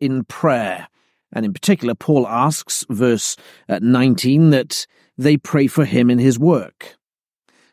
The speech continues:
They also need spiritual encouragement. And so he sends Tychicus to them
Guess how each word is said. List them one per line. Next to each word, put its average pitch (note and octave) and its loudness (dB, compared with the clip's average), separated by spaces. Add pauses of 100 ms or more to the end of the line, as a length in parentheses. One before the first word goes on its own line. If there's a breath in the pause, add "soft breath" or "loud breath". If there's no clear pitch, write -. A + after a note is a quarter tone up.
They D#3+ 2
also D3 0
need C#3+ 2
spiritual D#3 0
encouragement. D3+ 0 (480 soft breath)
And D3+ 0
so D3+ 2
he C#3+ 2
sends C3+ 0
Tychicus F#3+ 0
to C#4+ 2
them C#3 2